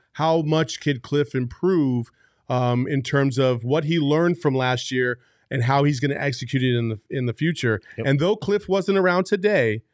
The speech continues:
Speaker 1: you can't dismiss the fact that Double K has taken care of business.
Speaker 2: You can see his, you can see his,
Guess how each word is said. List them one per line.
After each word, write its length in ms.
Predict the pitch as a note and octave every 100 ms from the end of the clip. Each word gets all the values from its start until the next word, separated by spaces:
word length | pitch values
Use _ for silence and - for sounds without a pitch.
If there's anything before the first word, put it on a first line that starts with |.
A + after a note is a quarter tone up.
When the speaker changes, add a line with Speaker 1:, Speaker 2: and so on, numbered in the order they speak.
| _ _ _
Speaker 1:
you 120 | C3+ C3
can't 320 | - A#3 B3
dismiss 380 | A3 - A3 G#3+
the 140 | D#3+
fact 460 | - A3 F#3 E3 _ _ _ _ -
that 480 | C#3 D#3 D#3+ F3 C3+
Double 260 | G3+ F#3+
K 540 | F#3 G#3+ A3+ F#3+ F#3+ - _ _
has 260 | D#3+ E3 C3+
taken 340 | F#3 G#3 E3+
care 220 | - A3
of 80 | D3+
business. 420 | G#3+ F#3+ A2+ -
Speaker 2:
You 140 | C3+ G#3+
can 180 | D3
see 220 | B2 D3+ B2+
his, 260 | A#2+ G#2+ -
you 120 | C3+
can 160 | - B2
see 160 | -
his, 180 | A2+ G2+